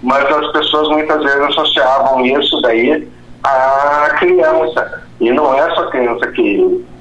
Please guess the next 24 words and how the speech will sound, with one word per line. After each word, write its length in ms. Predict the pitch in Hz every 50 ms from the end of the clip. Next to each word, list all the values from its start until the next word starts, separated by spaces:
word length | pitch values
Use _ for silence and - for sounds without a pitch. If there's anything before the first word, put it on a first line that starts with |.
| - -
tem 100 | 117 117
autismo. 540 | 110 110 107 107 120 120 113 110 110 110 120
Essa 200 | - - 117 110
criança 360 | 107 113 110 113 117 113 113
vira 60 | 110 117
um 60 | 123
adolescente, 920 | 120 113 113 104 101 104 - - 147 160 160 160 156 - 160 - - - - - - - - - - - - - - - -
vira 580 | - 113 117 113 113 113 110 110 107 - - 120
um 120 | 117 117 113
adulto 520 | 107 - - 117 127 151 160 - - -
autista, 760 | - - 170 - - 123 120 123 131 131 - - - 165 - - - - - - - -
e 140 | - 131 131
ele 320 | 131 127 127 131 - - -
vai 260 | - - - - -
ter 540 | - - - 120 127 135 135 - - - - - -
as 240 | 104 104 - -
suas, 880 | 120 120 120 113 113 107 107 101 98 98 95 95 95 92 92 92 92 - - - - - - - - - - - -
ah, 380 | 87 90 - 180 90 180 180 185 -
características, 760 | - - - - - - - - 143 147 151 - - - -
vai 100 | - - -
ter 100 | - -
as 80 | 107 -
suas 260 | 117 113 107 - -
coisas, 320 | - 113 107 110 110 110